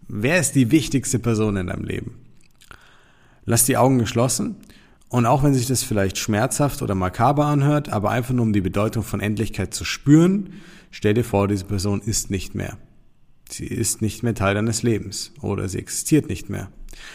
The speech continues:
Ist ein Riesenverlust, eine Lücke, ein Loch, was keiner füllen oder reparieren könnte. Und dieses Gefühl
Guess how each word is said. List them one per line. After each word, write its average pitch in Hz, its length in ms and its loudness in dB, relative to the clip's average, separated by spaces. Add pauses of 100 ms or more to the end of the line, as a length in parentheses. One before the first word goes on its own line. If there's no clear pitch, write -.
(140)
Ist - 100 -10
ein 101 160 0
Riesenverlust, 139 1800 6
eine 98 300 2
Lücke, 147 420 6
ein 98 160 2
Loch, 113 260 2
was 92 280 0
keiner 127 420 2
füllen 113 640 0 (1000)
oder 95 560 0 (200)
reparieren 98 460 0
könnte. - 360 -8 (1300)
Und 123 400 6
dieses 202 380 8
Gefühl 160 720 4